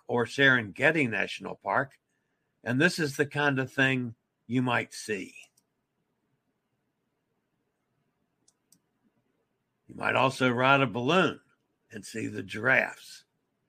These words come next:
lions, up close and personal.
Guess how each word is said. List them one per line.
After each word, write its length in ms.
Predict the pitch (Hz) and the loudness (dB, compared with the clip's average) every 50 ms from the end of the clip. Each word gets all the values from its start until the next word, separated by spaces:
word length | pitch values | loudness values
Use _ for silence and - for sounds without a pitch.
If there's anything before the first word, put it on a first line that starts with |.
| _ _ _ _ _ _ _ _ _ _ _ _ _ _ _ _ _ _ _ _ _ _ _ _ _ _ _ _ _ _ _ _ _ _ _ _ _ _ _ _ - | _ _ _ _ _ _ _ _ _ _ _ _ _ _ _ _ _ _ _ _ _ _ _ _ _ _ _ _ _ _ _ _ _ _ _ _ _ _ _ _ -6
lions, 840 | 98 98 113 127 120 110 101 95 - - _ - - - - - - _ _ _ _ _ _ _ _ _ _ _ _ _ _ _ _ _ _ _ _ _ _ _ _ _ _ _ _ _ _ _ _ _ _ _ _ _ _ _ _ _ - | 0 2 4 4 4 2 -2 -8 -12 -16 _ -20 -20 -20 -20 -20 -20 _ _ _ _ _ _ _ _ _ _ _ _ _ _ _ _ _ _ _ _ _ _ _ _ _ _ _ _ _ _ _ _ _ _ _ _ _ _ _ _ _ -12
up 220 | - 98 92 - | -10 -10 -10 -12
close 340 | - - 113 117 120 113 - | -6 -2 0 0 0 -2 -4
and 160 | - 107 95 | -10 -14 -12
personal. 520 | - - 104 113 113 - - 82 - - | -8 -4 -4 -4 -4 -4 -8 -16 -18 -18